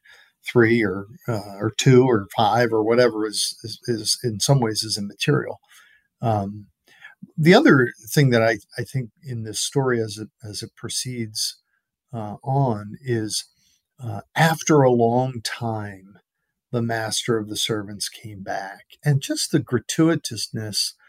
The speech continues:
of the master to say, "Hey, look, take some time.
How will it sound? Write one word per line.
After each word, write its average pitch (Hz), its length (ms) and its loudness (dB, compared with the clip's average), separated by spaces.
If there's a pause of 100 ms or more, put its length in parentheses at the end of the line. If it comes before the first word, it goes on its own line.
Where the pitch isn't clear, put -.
(280)
of 123 140 0
the 120 100 0
master 120 560 -2
to 120 180 -6
say, 120 300 -2
"Hey, 127 220 -4
look, 101 500 -10 (720)
take 147 240 0
some 151 220 0
time. 104 580 -10